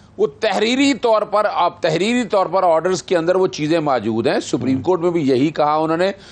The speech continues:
Speaker 1: हमारा mandate नहीं। आज unilaterally तो,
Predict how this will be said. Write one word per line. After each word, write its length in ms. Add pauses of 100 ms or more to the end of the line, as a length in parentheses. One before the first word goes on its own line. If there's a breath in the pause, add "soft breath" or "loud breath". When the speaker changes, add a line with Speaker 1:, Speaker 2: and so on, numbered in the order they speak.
(160 loud breath)
Speaker 1:
हमारा 320
mandate 480
नहीं। 240
आज 380
unilaterally 1000 (380 loud breath)
तो, 300